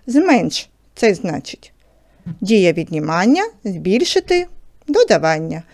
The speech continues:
Від числа сорок п'ять відняти двадцять. Віднімаємо десятки,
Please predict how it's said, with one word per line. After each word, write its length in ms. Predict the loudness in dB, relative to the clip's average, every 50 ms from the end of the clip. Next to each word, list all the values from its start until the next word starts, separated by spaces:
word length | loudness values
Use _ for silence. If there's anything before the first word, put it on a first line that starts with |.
| -20 -20 -20 _ _ -4
Від 200 | 0 0 0 0
числа 380 | 0 -2 -2 0 -2 -2 -2 -2 -2
сорок 240 | -2 0 0 -2 -2
п'ять 440 | 0 0 2 4 4 2 2 -2 -2
відняти 480 | -2 -2 0 0 -2 -2 0 -2 -2
двадцять. 600 | -2 0 0 0 0 0 -2 -8 -14 -16 -16 -18 -20 _ _ _ _ _ _ _ _ _ _ _ _ _ _ _ _ _ _ _ _ _ _ _ -2
Віднімаємо 680 | 2 6 6 6 8 6 4 2 2 0 0 -2 -2
десятки, 760 | -2 0 -2 0 0 0 0 0 0 -4 -6 -4 -2 -2 -2